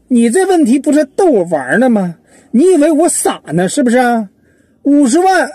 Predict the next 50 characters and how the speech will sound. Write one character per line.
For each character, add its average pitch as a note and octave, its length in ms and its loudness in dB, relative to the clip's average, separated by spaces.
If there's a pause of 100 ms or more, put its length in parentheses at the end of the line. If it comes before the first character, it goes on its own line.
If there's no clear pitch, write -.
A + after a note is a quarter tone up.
(160)
在 F4+ 240 2
这 G4 180 0
俩 D4 220 0
车 D4 160 0
里 D4 140 2
选 F3+ 320 0
一 F#3 60 0
个， C4 220 -2 (200)
必 G4 240 0
须 F4+ 240 -2
选 A#3+ 220 0
奥 C4 300 0
迪 F#3+ 280 -2
A A#3+ 120 2
六 A3 160 2
L D3+ 320 0
啊！ E3+ 380 -2 (680)
并 F#4+ 180 0
且 A3 240 0 (200)
E G#4+ 220 2
三 F#4+ 360 0
百 D4 460 -4 (320)
就 - 180 0
是 - 80 -6
个 E4 100 0
弟 D4 140 -6 (180)
弟， G3 200 -2 (440)
没 G#3 320 2
面 E4 380 2
子， E3 80 -8 (340)
别 G#4 180 0
给 D4+ 100 2
我 C#4 60 2
这 B3+ 120 0
找 - 180 -4
画 A3 220 -6
面， A3+ 320 0
知 - 140 -4
道 E4 100 4
吧？ C4+ 300 0 (1000)
大 F#4+ 220 0
家 F4 180 2
可 C4+ 100 0
别 A#3+ 180 0
以 D#4+ 100 2
为 C4+ 120 2
我 A3 160 0
说 A#3 160 -2
的 B3 120 0
是 B3+ 200 -2